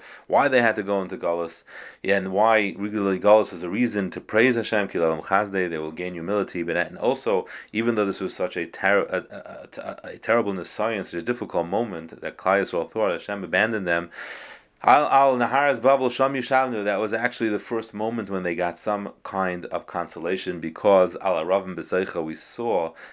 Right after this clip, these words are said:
that HaKadosh Baruch Hu was indeed with us. We had a guarantee, because we knew he came with us to Bavel, 'cause, uh, he showed Yechezkel Hanavi he was there with all of the Pamaya Shalmaya.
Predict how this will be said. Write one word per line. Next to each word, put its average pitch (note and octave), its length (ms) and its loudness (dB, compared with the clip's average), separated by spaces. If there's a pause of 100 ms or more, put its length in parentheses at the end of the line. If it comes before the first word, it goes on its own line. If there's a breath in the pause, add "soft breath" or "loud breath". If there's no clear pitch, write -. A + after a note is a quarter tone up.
that E2+ 180 2
HaKadosh F2+ 240 -2
Baruch F#2 200 2
Hu F2+ 80 -4
was E2+ 220 0
indeed E2+ 320 -10
with F#2 200 -4
us. C#2+ 240 -8
We D#2+ 100 -12
had E2+ 220 0
a E2 40 0
guarantee, F#2+ 680 -2 (280 loud breath)
because E2 280 -6
we F2+ 80 -4
knew G2+ 120 -4
he G#2+ 120 0
came G2+ 200 -2
with F#2 160 -2
us E2+ 140 -2
to - 80 -14
Bavel, F2+ 340 4
'cause, E2 140 -2
uh, D#2+ 120 2 (340)
he F2 120 -6
showed G2 460 4 (240 loud breath)
Yechezkel G#2 420 2
Hanavi F#2 320 -2
he E2+ 120 -6
was D#2+ 180 -6
there E2 360 -2 (280 loud breath)
with E2 220 -4
all F#2 480 8
of E2 100 -2
the D#2+ 80 -4
Pamaya D#2+ 380 0
Shalmaya. D2 400 -6